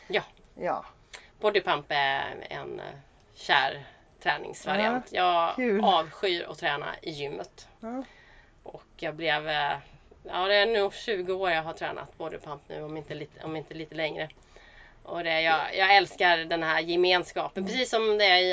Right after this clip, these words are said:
Speaker 1: i Ironman-familjen så har jag en grupp jag tränar med som, vi är som, eh, ja, föräldrarnas fritids helt enkelt.
Speaker 2: <laughs>
Speaker 1: Det är en otrolig gemenskap. Väldigt bra instruktör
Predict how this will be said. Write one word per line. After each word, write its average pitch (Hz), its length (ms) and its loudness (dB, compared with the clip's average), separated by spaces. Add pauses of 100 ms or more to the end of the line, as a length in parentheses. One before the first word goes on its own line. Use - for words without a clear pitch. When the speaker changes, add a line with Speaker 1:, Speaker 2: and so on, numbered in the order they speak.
(160)
Speaker 1:
i 180 40 2
Ironman-familjen 160 680 -2
så 185 120 -8
har 165 200 -2
jag 147 340 -2
en 151 320 -6
grupp 160 260 -8
jag 147 140 -10
tränar 151 380 -4
med 151 280 -6
som, - 260 -12 (340)
vi 185 180 4
är 160 120 6
som, 160 420 -4
eh, 151 60 -4 (380)
ja, 156 180 -4 (120)
föräldrarnas 156 580 2
fritids 185 440 -6
helt 156 160 -6
enkelt. 262 420 4
Speaker 2:
<laughs> 277 140 2
Speaker 1:
Det 220 200 2
är 180 60 4
en 180 120 0 (120)
otrolig 214 420 4
gemenskap. 175 580 4 (720)
Väldigt 180 320 2
bra 165 220 4
instruktör 160 560 -2